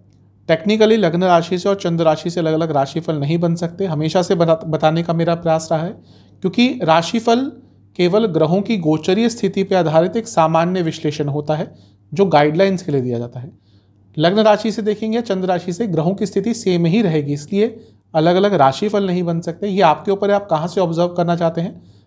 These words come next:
आपकी लग्न राशि या चंद्र राशि धनु है, दोनों ही गाइडेंस के लिए इस राशिफल को देख सकते हैं।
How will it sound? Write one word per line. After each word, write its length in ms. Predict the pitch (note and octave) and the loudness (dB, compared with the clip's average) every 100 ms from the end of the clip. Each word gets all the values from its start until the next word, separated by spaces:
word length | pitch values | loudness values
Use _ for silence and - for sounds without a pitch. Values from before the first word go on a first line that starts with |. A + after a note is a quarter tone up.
| _ D3+ | _ -2
आपकी 220 | D3+ F#3 | 2 4
लग्न 240 | E3+ F#3+ | 4 4
राशि 420 | G#3 G3 - A3 | 4 2 2 -2
या 40 | G#3 | -2
चंद्र 260 | G3+ F3 | -2 -2
राशि 200 | E3+ F3 | -2 -2
धनु 240 | D#3 D#3+ D#3+ | -4 -4 -4
है, 160 | A#3 - - _ _ D3 | -6 -10 -20 _ _ -4
दोनों 280 | C#3+ A3 A#3 | 0 4 4
ही 100 | G#3 | 4
गाइडेंस 460 | D#3 D3+ A3 A3+ | 4 4 0 -2
के 80 | G3 | -2
लिए 80 | F3 | -2
इस 140 | E3+ | -2
राशिफल 360 | C#3+ - D3 C#3+ | -4 -2 -6 -6
को 140 | D3 | -4
देख 140 | C3+ C3 | -6 -6
सकते 260 | - - | -8 -6
हैं। 240 | E3+ - | -6 -8